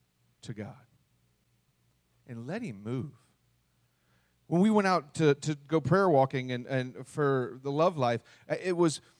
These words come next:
just reminded over and over how simple the call was just to be obedient to pray.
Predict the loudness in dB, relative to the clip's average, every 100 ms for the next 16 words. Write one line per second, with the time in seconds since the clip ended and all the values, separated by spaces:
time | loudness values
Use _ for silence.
0 | _ _ _ _ _ _ _ _ _ _
1 | -8 -6 -4 -2 -2 -2 0 2 4 2
2 | 2 2 0 -4 -6 -6 -4 0 0 0
3 | -4 -16 _ _ _ _ _ _ _ _
4 | _ _ _ _ _ _ _ _ _ _
5 | _ _ _ -10 -8 -6 -6 -4 -4 -6
6 | -10 -12 -8 -8 -6 -8 -10 -16 -18 -16
7 | -14 -16